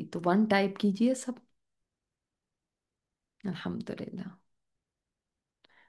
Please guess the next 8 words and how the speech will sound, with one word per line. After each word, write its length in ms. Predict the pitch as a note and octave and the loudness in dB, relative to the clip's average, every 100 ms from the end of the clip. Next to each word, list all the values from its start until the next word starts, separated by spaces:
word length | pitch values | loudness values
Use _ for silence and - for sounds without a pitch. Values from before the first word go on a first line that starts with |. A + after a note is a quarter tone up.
| _ | _
बहुत 220 | G3 G#3+ G#3+ | 0 4 4
मुश्किल 400 | F3+ - B3 A3+ | 2 2 0 2
से 200 | G#3+ G3+ | 6 4
एक 140 | - | 4
वन 260 | F3 E3+ F3 | 0 0 0
आया। 360 | D3+ D#3+ G3+ G3+ _ _ _ _ _ _ _ _ - | -2 -2 -4 -8 _ _ _ _ _ _ _ _ -12
चले, 240 | - - - - - | -10 -6 -6 -6 -6
माशाल्लाह, 680 | - - - D#2+ - - | -4 -4 -4 -6 -6 -6